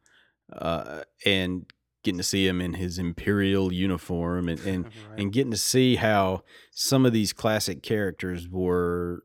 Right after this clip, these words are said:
Speaker 1: recruited into the Rebel Alliance. Um, d-, I'm, I'm a sucker for, for universe history like that.
Speaker 2: Mm-hmm.
Speaker 1: So, uh, um, <laughs> but the f-, the funniest part was when she introduced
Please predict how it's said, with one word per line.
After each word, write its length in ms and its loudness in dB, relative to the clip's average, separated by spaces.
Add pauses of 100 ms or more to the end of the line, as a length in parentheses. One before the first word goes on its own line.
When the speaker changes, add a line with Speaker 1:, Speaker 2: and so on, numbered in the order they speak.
Speaker 1:
recruited 600 0
into 320 -4
the 140 0
Rebel 400 0
Alliance. 520 -6 (560)
Um, 460 -6 (800)
d-, 160 -8
I'm, 160 2
I'm 220 0
a 100 -2
sucker 400 -2
for, 500 -6 (280)
for 500 -4 (260)
universe 680 -2
history 420 -6
like 260 -10
that. 240 -8
Speaker 2:
Mm-hmm. 320 -14 (180)
Speaker 1:
So, 380 -2 (580)
uh, 60 -10
um, 320 -4 (640)
<laughs> 400 -12
but 160 0
the 60 -2
f-, 200 -8
the 120 0
funniest 340 4
part 280 6
was 300 0
when 140 -4
she 240 -6
introduced 760 -6